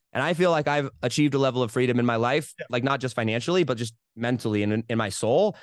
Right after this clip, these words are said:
Speaker 1: that, like,
Speaker 2: Yeah.
Speaker 1: most people don't. And so
Speaker 2: Mm-hmm.
Speaker 1: where I'm going is I am building a podcast 'cause I believe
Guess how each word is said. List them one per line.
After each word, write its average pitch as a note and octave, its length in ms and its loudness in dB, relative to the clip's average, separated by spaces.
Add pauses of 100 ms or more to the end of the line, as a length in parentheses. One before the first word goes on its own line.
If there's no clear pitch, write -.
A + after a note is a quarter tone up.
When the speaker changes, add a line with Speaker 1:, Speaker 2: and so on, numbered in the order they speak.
(160)
Speaker 1:
that, C#3+ 140 0
like, C#3 180 2
Speaker 2:
Yeah. B2+ 60 0
Speaker 1:
most C3 200 0
people A2 200 -4
don't. F#2+ 360 -4 (540)
And D#3 160 0
so D#3+ 320 2
Speaker 2:
Mm-hmm. - 140 -6
Speaker 1:
where D#3 120 4
I'm G3 240 2
going D#3+ 420 2
is C3+ 220 2
I D3+ 180 0
am F3 100 0
building D3+ 260 2
a C3+ 60 0
podcast A#2+ 540 -2
'cause A2+ 120 -4
I A#2 80 2
believe A#2 480 0